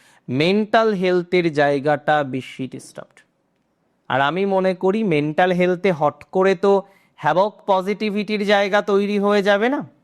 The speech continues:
তবে কিছুটা হলেও পজিটিভিটির জায়গা যে আপনাদের তৈরি হবে,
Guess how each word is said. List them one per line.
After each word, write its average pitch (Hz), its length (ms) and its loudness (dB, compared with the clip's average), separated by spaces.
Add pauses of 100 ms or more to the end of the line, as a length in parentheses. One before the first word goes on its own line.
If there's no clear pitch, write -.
(600)
তবে 202 440 2
কিছুটা 233 680 -2
হলেও 220 520 2
পজিটিভিটির 185 920 -2
জায়গা 160 400 2
যে 196 180 2
আপনাদের 165 520 0
তৈরি 147 400 -2
হবে, 175 360 0